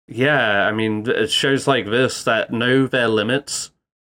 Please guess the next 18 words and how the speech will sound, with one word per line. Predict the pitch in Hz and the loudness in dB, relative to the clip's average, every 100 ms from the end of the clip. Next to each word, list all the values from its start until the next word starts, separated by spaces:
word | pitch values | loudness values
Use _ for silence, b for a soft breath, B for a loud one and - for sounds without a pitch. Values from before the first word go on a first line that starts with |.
| _ _ _ _ _ _ _ | _ _ _ _ _ _ _
uh, | 110 107 104 101 | -2 2 2 2
they | 98 104 | 0 0
know | 110 117 117 117 113 113 - _ _ _ _ _ _ - | 2 0 2 0 0 -2 -6 _ _ _ _ _ _ -4
their | 147 117 | 0 2
story, | 104 - 104 98 117 143 143 | 0 0 2 4 2 0 -4
like, | 131 101 | 0 0
they | 98 101 | 0 -2
know | 101 107 | 0 2
where | 110 110 | 2 0
they're | 110 | 0
going | 92 98 107 | -2 -4 -2
with | 117 | -2
it, | 135 143 - | 0 -2 -4
clearly, | - 104 107 123 139 - | -2 0 0 -2 -6 -4
I | 117 | -6
feel | - 120 120 143 | -2 -2 -2 -4
like. | - 127 131 - | -6 -2 -2 -4
Like, | 139 - 107 98 - | -8 -2 -2 -2 -8